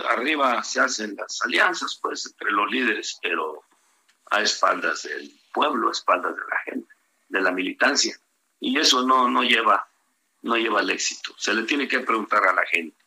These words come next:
Y aquí, por ejemplo, las, las candidaturas fueron resultado de encuestas donde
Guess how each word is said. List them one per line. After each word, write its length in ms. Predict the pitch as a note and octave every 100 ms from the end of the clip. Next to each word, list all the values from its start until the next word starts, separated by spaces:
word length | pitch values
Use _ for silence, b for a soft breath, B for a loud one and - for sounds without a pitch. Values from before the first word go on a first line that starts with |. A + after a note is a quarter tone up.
| _ B B B
Y 140 | - A#2+
aquí, 260 | A#2+ -
por 160 | E3+ C3
ejemplo, 240 | C3+ C3+
las, 400 | C3 A2 - - _ _ _
las 280 | G2 F2+ -
candidaturas 840 | - G2+ G#2 G2+ C#3 B2+ A#2+ - - _ _ _ _
fueron 260 | A#2 B2+ B2
resultado 800 | B2 A#2 A2+ A2+ A#2 A#2+ A#2+
de 480 | G#2 F#2+ F#2+ F#2+ F2+
encuestas 560 | F#2+ - A#2+ A2+ A#2 G2+
donde 320 | F#2+ F2 F2